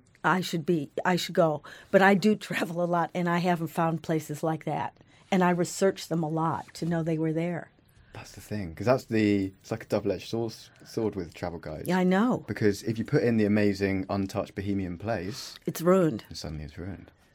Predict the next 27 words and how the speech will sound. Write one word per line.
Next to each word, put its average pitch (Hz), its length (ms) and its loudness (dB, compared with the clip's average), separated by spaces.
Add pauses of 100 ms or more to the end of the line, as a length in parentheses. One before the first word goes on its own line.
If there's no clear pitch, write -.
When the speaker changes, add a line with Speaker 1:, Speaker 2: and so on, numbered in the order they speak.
(140)
Speaker 2:
So - 140 -10
I 92 40 -4
don't 110 140 0
really 90 140 -4
know 90 100 -4
what 80 80 -6
the - 60 -8
Speaker 1:
So 208 100 6
what 196 140 8
do 208 60 6
Speaker 2:
answer 214 40 8
Speaker 1:
you 214 60 6
Speaker 2:
is 196 60 2
Speaker 1:
do? 214 100 6
Speaker 2:
there. 180 100 6
Speaker 1:
Is 156 120 -2
the 165 80 -2
Rough 165 260 0
Guide 170 200 2
kinda 170 200 -2
crap 165 440 -2
and 170 220 -2
just - 220 -6
says, 170 160 -2
"Go 175 160 2
to 165 60 0
Wisconsin"? 185 800 6